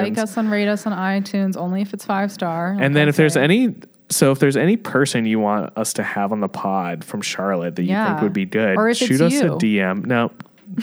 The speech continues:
Speaker 2: don't do that.
Speaker 1: <laughs>
Speaker 2: Uh, tell us somebody else you want. If you're like, "Hey, I really wanna talk to this chef from this restaurant," we probably can get them on now.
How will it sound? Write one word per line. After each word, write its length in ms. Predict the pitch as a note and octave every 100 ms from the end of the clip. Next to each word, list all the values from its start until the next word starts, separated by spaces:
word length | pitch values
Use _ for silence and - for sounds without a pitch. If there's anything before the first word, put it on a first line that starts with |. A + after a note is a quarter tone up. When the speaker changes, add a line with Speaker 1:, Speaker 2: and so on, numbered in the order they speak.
| -
Speaker 2:
don't 280 | - - D4
do 120 | A#2 G2
that. 240 | F2 E2
Speaker 1:
<laughs> 60 | - - - - - - -
Speaker 2:
Uh, 260 | G#2+ G2+ - -
tell 200 | - D#3+
us 180 | F3 - -
somebody 380 | - B2+ A2+ G#2
else 260 | G#2 -
you 80 | G2
want. 240 | F2+ F#2
If 120 | F#2 G#2+
you're 80 | G2
like, 160 | F#2+
"Hey, 440 | - C#3+ C3 G2 F2+
I 120 | G2+
really 320 | A2 B2+ C3+
wanna 240 | B2 A#2
talk 260 | G#2+ G#2+ -
to 100 | A2
this 140 | G2+ G#2
chef 260 | - G#2
from 120 | - G2
this 200 | F#2+ G2
restaurant," 380 | F#2+ - E2+
we 100 | F2
probably 320 | F#2 - A2 G#2
can 160 | G2
get 160 | F#2 -
them 160 | F2+
on 180 | D#2+ -
now. 240 | - -